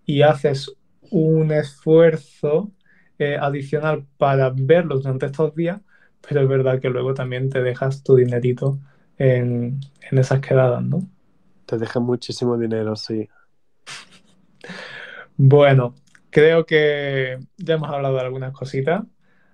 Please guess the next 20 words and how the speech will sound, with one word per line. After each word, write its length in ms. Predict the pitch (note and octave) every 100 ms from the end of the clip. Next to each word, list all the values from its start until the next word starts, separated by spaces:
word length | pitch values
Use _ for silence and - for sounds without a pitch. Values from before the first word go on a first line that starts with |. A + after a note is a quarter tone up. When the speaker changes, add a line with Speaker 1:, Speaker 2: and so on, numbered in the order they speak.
| _
Speaker 1:
así 260 | C#3 C#3 C#3+
de 120 | C#3+
esta 180 | C#3 C#3+
charla 260 | D3 C#3
improvisada. 440 | C#3 C#3 C3+ D3 D3+
No 80 | D3
sé 160 | D3+
si 60 | C#3
se 120 | D3+
te 80 | C#3
ocurre 440 | C3+ C#3+ D3 C#3+ C#3+
algo 360 | D3 C#3+ C#3
más, 480 | C#3 D3 F3+ - _ _ _ _
eh, 200 | D3 C#3
que 80 | C3+
podamos 380 | C3+ C#3 C#3+ C#3
comentar, 580 | C#3+ C#3 C#3 C#3 C#3+ G#3 - _ -
Alfonso. 580 | C#3 C#3 D3 C#3 F3 G3+ - _ _ _
Speaker 2:
Eh, 580 | - A#2+ A#2 A2+ A2+ A2+
no 720 | A#2 A#2+ A#2+ B2 C3+ E3 D#3+